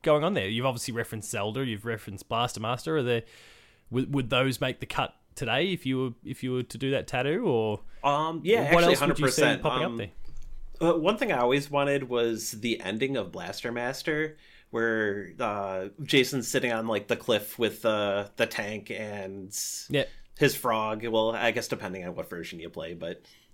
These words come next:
Speaker 1: Well, yeah, I suppose.
Speaker 2: But that whole,
Speaker 1: Yeah.
Speaker 2: like, I don't know,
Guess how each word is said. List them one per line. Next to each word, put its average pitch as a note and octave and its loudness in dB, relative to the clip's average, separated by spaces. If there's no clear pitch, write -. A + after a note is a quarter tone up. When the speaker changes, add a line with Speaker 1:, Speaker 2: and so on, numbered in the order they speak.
Speaker 1:
Well, A2 0
yeah, F2+ -4
I - -4
suppose. - -10
Speaker 2:
But C#3+ -2
that D3 6
whole, C#3+ 2
Speaker 1:
Yeah. B2+ 4
Speaker 2:
like, - -4
I C#3+ 4
don't D3 2
know, C#3 4